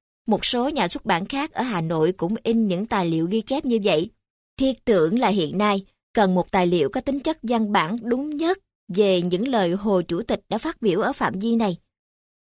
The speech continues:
Khi viết, Chủ tịch thường nhắc nhở, cần chú ý là mình viết cái gì.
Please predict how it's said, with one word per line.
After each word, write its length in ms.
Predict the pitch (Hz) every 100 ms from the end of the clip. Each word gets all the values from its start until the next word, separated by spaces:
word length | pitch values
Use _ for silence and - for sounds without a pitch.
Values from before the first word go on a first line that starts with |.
| _ -
Khi 140 | 220
viết, 240 | 180 240 277 _ _ _ -
Chủ 220 | 208 180
tịch 200 | 226 190 -
thường 180 | 202
nhắc 220 | 170 240 226
nhở, 320 | 185 151 254 - _ _
cần 220 | 226 175
chú 160 | - 262
ý 280 | 254 262 302
là 120 | 269
mình 260 | 180 170 156
viết 140 | 254
cái 180 | - 285
gì. 340 | 214 196 170